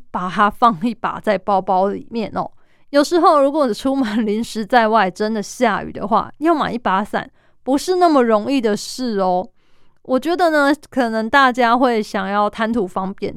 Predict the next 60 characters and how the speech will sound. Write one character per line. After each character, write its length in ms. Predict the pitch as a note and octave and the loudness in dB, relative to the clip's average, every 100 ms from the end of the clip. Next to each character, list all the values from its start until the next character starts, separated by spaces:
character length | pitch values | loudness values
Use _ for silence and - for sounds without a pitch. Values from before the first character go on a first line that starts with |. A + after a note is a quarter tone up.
| - | -6
就 120 | G#3 | 0
到 160 | G#3+ | 2
便 260 | G3+ A3 G#3 | 2 -2 -4
利 160 | G#3 G#3 | -2 -4
商 280 | - F#3+ | -4 -4
店 160 | G3+ F3 | -4 -6
买 160 | D3 - | -8 -10
一 80 | - | -12
把。 240 | - - - _ - - - | -12 -14 -14 _ -20 -20 -20
不 100 | - | -2
过 180 | C#4+ F#4+ | 2 2
其 160 | C#4 C4+ | 2 -2
实 280 | - A#3+ A#3+ - | -2 -4 -6 -10
现 220 | - B3+ | -4 0
在 160 | B3+ | 0
便 240 | A3+ B3 B3+ | 0 0 2
利 140 | B3 | 2
商 240 | G#3+ A3 G#3 | 0 -4 -2
店 140 | G#3 | -4
的 140 | F#3 | -4
伞 380 | F3 - - F3+ - | -8 -8 -8 -8 -8
啊， 180 | F#3 E3 - _ _ | -12 -12 -16 _ _
也 140 | A#3+ | 2
都 200 | A#3+ D#4 | 6 4
越 160 | D4+ C#4+ | 4 4
来 140 | G#3 | 2
越 180 | G#3+ A3 | 2 -2
贵 340 | - - A3+ | -2 -2 -2
了 140 | E3 - | -2 -6
耶。 220 | - D#3+ - - _ _ | -8 -12 -12 -20 _ _
像 240 | - F4 E4+ | 0 0 2
那 100 | F4 | 2
个 180 | C#4+ | 2
最 280 | B3 - C4 | 0 2 2
普 360 | G#3+ - G3+ F#3 | 0 -6 -10 -10
通 400 | - - A3 A3+ | -8 -2 -2 -2
的 200 | G#3+ F#3+ | -4 -4
直 460 | - - G#3+ A#3+ B3+ | -6 -10 -4 -2 0
立， 260 | E4+ C#4 | 2 0
然 120 | G3+ G3+ | 0 -2
后 160 | A3+ | -2
素 320 | A3+ - B3+ | -2 -4 -6
色 240 | G3 B3 G3+ | -4 -4 -4
的 100 | F#3 | -4
那 100 | F#3+ | -4
个 120 | G3+ | -6
伞， 340 | - - G#3+ - - - - | -8 -12 -12 -12 -20 -20 -10
我 120 | G#3+ | -8
上 300 | A3 E4+ D4+ | -4 -2 -2
次 220 | D4 D#4+ | -4 -6
看 280 | C4 B3+ A3+ | -2 0 0
好 120 | G3+ | -2
像 260 | F3+ A3 A3 | -4 -2 -4
差 180 | G#3+ G3+ | -2 -2
不 160 | G#3 | -2
多 240 | G3+ G3+ G3 | -6 -2 0
要 200 | G3 F#3 | 0 0
一 160 | A3+ G#3 | -4 -10
九 280 | - F3+ | -6 -4
九 260 | F3+ - G3+ | -4 -6 -8